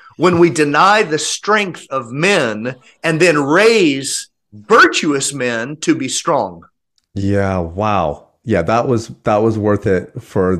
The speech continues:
Speaker 2: just that little nugget right there. Very, very insightful. So, okay, um, in your book, I know you talk about cowardice, shame, and temptation. And, um, my understanding is these are things that will often stop a man from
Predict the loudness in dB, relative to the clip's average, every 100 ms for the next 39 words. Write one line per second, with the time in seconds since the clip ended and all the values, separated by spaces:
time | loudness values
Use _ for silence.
0 | -4 -6 -2 -2 -2 -2 0 -2 -2 -2
1 | -2 -2 -4 0 0 0 0 -2 0 -2
2 | -2 -2 -2 -2 -4 -4 -14 -20 -6 0
3 | 2 2 2 2 2 0 -2 -4 -4 -2
4 | 0 0 0 0 0 0 0 -2 0 0
5 | 0 -2 0 2 2 2 -2 -14 -20 _
6 | -14 -6 0 2 4 4 2 0 -2 0
7 | 0 2 2 2 0 -2 -4 -4 -2 0
8 | -2 -6 -14 -20 _ -4 -2 0 0 -4
9 | -4 -2 0 2 0 0 -2 0 0 0
10 | 0 0 0 0 0 0 2 0 -2 -4
11 | -6 -4 0 0 -2 -8 -6 -2 0 2
12 | 0 -2 0 0 0 -2